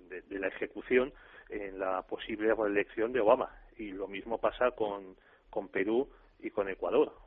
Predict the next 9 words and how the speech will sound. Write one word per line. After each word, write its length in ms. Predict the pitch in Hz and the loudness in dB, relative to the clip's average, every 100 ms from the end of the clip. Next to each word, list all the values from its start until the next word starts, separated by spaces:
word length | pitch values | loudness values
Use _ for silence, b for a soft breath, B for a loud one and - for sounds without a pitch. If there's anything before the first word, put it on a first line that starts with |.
| _ | _
Perú, 260 | 95 107 113 | -4 -2 2
por 160 | 120 | 2
ejemplo, 640 | 110 135 123 135 147 165 | 2 -2 -4 2 4 2
pues, 400 | - - - - | 0 -14 -12 -8
eh, 280 | 110 104 - B B - | -10 -10 -16 B B -4
aunque 260 | 104 98 | -4 -2
tiene 240 | 120 117 120 | -2 2 4
elecciones 560 | 120 - 139 127 123 | 2 2 -2 -2 -2
presidenciales 800 | - 117 120 117 113 147 135 92 | -4 -2 0 -2 2 2 2 -2